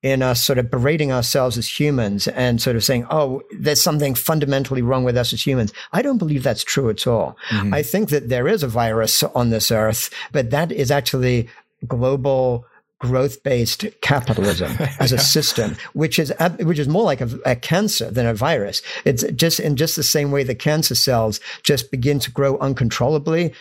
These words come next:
Speaker 1: until
Speaker 2: Mm-hmm.
Speaker 1: they actually destroy the host in which they generated to begin with. Capitalism is doing exactly this to our system. We're dominated by these vast corporations for profit that
Speaker 2: Mm-hmm.
Speaker 1: exist just to try to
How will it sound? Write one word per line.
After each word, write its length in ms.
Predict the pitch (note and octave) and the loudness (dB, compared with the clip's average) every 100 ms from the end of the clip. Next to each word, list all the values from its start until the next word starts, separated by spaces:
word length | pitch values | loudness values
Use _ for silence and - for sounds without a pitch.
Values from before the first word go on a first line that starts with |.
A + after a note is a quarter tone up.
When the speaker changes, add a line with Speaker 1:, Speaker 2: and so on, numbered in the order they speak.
| - | -4
Speaker 1:
until 260 | C#3 A#2+ | 0 2
Speaker 2:
Mm-hmm. 100 | C3+ | 4
Speaker 1:
they 100 | C3 | 2
actually 300 | B2 B2+ C3+ | 2 0 -2
destroy 580 | A#2 B2 - - C3 D3 | 0 0 -2 0 2 2
the 140 | A#2+ G#2 | 0 -2
host 520 | B2 C#3 F#3 - - - - | 0 0 0 -6 -10 -16 -6
in 100 | B2+ | -2
which 140 | B2+ | 0
they 100 | B2+ | 0
generated 460 | G#2+ B2 B2 A2+ A2+ | 0 2 2 2 0
to 80 | A2+ | 0
begin 340 | G#2 A#2 C#3+ | 0 0 2
with. 200 | D#3+ D#3+ - - - - | 2 0 -4 -14 -14 -14
Capitalism 600 | - F3+ G#3 G#3 G#3 E3 C#3 | -4 -2 0 0 0 0 -2
is 80 | |
doing 220 | B2 C#3+ B2+ | 0 0 0
exactly 520 | A2 G#2+ D#3+ - C#3 | 0 0 0 2 2
this 240 | B2+ A#2+ | 2 0
to 180 | - B2+ | 0 0
our 100 | A2+ | 2
system. 440 | - A#2+ - A#2+ B2 | 2 0 -2 -2 0
We're 120 | B2 | 0
dominated 680 | A#2+ D3+ G3+ F3 D3 C3 A#2+ - - | 0 2 2 2 0 -2 -4 -12 -4
by 100 | C#3+ | 0
these 220 | C3 B2+ A2 | 2 2 0
vast 460 | C#3 D#3 D#3+ - | 2 2 0 0
corporations 920 | - C#3 B2 C3 B2+ B2 - F#2 F#2 - - - | 0 -2 0 0 0 0 0 0 0 -4 -14 -6
for 360 | - - F3 | -4 0 0
profit 760 | F3 - D#3+ E3+ - D#2+ - - - - | -2 -2 -2 0 -2 -4 -4 -6 -8 -2
that 160 | C#3+ C#3 | 0 2
Speaker 2:
Mm-hmm. 320 | G#2 G2+ F#2+ | 0 0 2
Speaker 1:
exist 600 | C#3 B2+ A#2 E3 E3+ - - | 0 2 0 2 0 -2 0
just 340 | E3+ F#3 - | 0 0 -2
to 260 | - D#3 B2 - - | 0 0 0 -8 -4
try 220 | D#3 C#3+ | 0 0
to 300 | - C3+ | 0 0